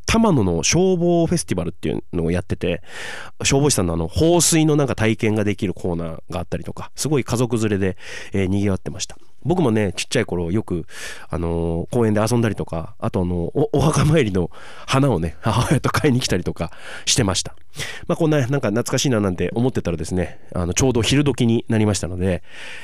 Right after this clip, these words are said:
えー、次に行ったのがですね、えー、宮山公園から車で五分ぐらいのところにあります、えー、長尾というところにあるんですけれども、えー、八十八屋さんでございます。で、こちら、あの、ラーメン屋さんで、あの、ラーメンもとっても美味しいんですけれども、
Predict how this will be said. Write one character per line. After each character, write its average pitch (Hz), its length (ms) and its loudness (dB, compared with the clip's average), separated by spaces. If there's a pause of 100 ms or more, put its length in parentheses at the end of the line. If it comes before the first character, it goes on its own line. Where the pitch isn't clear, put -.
え 87 160 0
ー、 - 40 -4
次 165 260 4
に 98 260 0
行 - 140 -8
っ - 20 -14
た 85 100 0
の 80 60 -2
が 76 100 -4
で - 60 -8
す - 140 -10
ね、 80 260 -4
え 82 180 -4
ー、 - 20 -2
宮 92 160 0
山 98 180 2
公 98 260 -2
園 78 100 -2
か - 100 -6
ら - 80 -8
車 85 240 -4
で 82 80 -4
五 120 120 4
分 226 200 6
ぐ 233 60 4
ら 147 100 4
い 92 40 2
の 80 200 -2
と - 80 -8
こ 87 100 -2
ろ 82 80 0
に 78 200 -6
あ 90 60 -4
り 85 100 -2
ま 85 100 -2
す、 - 180 -6 (440)
え 85 200 -2
ー、 - 20 0
長 170 240 4
尾 110 100 2
と 87 100 -2
い 85 80 -2
う 82 40 -8
と - 60 -8
こ 87 100 -4
ろ 85 60 -2
に 76 80 -4
あ 82 60 -2
る 82 80 -2
ん - 20 -4
で 80 60 -4
す - 80 -12
け 85 80 -4
れ - 20 -6
ど 90 80 -2
も、 139 240 2 (260)
え 87 220 -4
ー、 - 20 -6
八 - 300 2
十 196 200 4
八 - 260 0
屋 123 80 2
さ - 120 -8
ん - 80 -12 (220)
で 92 80 0
ご 85 100 -2
ざ - 80 -10
い - 60 -14
ま - 80 -12
す。 - 160 -12 (260)
で、 165 60 0
こ 165 120 0
ち 208 80 2
ら、 175 100 4
あ 165 40 4
の、 170 100 4
ラ 196 200 4
ー - 20 4
メ 208 120 4
ン 196 40 4
屋 190 100 4
さ 175 120 2
ん 175 80 4
で、 165 220 2 (480)
あ 131 80 0
の、 131 80 4
ラ 180 120 4
ー 160 40 4
メ 127 80 4
ン 98 60 2
も 87 80 0
と - 80 -6
っ - 20 -2
て 104 100 -2
も 95 60 0
美 101 60 2
味 107 80 2
し 107 60 0
い 120 40 0
ん - 20 2
で 85 60 -2
す - 80 -8
け 82 80 -4
れ 82 40 -2
ど 90 80 0
も、 113 240 2